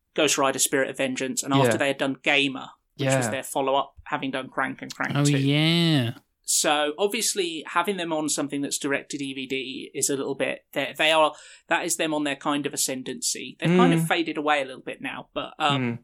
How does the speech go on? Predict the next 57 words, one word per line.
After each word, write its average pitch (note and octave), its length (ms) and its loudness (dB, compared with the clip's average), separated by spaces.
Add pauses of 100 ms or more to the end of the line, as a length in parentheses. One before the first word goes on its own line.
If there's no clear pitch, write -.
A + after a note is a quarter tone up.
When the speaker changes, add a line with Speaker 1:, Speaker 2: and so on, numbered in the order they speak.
(280)
Speaker 1:
you D#3+ 140 0
know, C3+ 240 -2
so E3 200 4
it E3 120 2
would G3+ 180 2
be F3+ 140 0
a E3+ 40 2
little D#3+ 300 2
bit D#3 180 2
of C#3 80 -2
a C#3 60 2
get, C3+ 420 -2 (120)
but D3 280 2 (380)
Speaker 2:
If E3+ 100 2
anything, G3+ 380 4
strange G3 280 2
enough, C#3+ 160 -2
their, D#3+ 140 6
their F3+ 260 4
involvement D#3+ 440 4
might C#3+ 240 2
put E3 160 2
it D3 60 2
into C#3 160 -2
the B2+ 80 -4
cinema B2+ 380 2
accidentally, B2+ 600 -2 (360)
but D3+ 260 2
at D#3 140 -2
the D3+ 80 -6
same F#3+ 360 4
time, C#3+ 600 -2 (340)
which E3 140 0
might B3 100 6
be - 80 2
a - 20 0
good F#3 160 2
thing, A#2 140 -2 (180)
but E3+ 120 4
at D#3 80 0
the C#3+ 40 -2
same G3+ 280 2
Speaker 1:
<laughs> - 20 4
Yeah. D3 100 4
Speaker 2:
time, B2 360 0 (260)
a-, - 40 -14 (300)
as E3 280 2
any A3 400 4
actor F3+ 420 0
who's C#3 240 2
up D#3 220 0
and D3 120 0
coming C#3+ 300 0
or C3 80 2
any F3+ 140 4
director D3 480 0
is, B2 160 -2